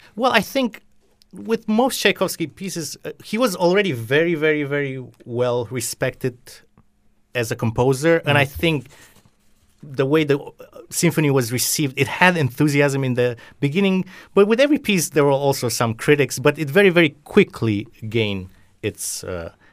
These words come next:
Speaker 1: its reputation, and it has become now one of the workhorses of the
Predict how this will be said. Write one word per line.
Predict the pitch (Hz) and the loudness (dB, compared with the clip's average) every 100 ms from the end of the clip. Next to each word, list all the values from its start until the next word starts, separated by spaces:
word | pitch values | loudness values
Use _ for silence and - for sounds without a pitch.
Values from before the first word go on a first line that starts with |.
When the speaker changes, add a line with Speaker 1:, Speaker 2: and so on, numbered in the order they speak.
| _ - | _ -12
Speaker 1:
its | 107 107 | -8 -4
reputation, | 98 95 - 92 - 95 95 | -4 -4 -6 -8 -8 -8 -6
and | 107 104 | -4 -4
it | 104 101 | -4 -6
has | 120 92 | -4 -6
become | 92 95 90 | -10 -10 -10
now | 80 | -10
one | 82 78 | -12 -14
of | 73 | -18
the | |
workhorses | - 92 80 76 76 78 - 80 | -20 -14 -12 -12 -14 -16 -16 -18
of | - 87 | -18 -18
the | 85 | -18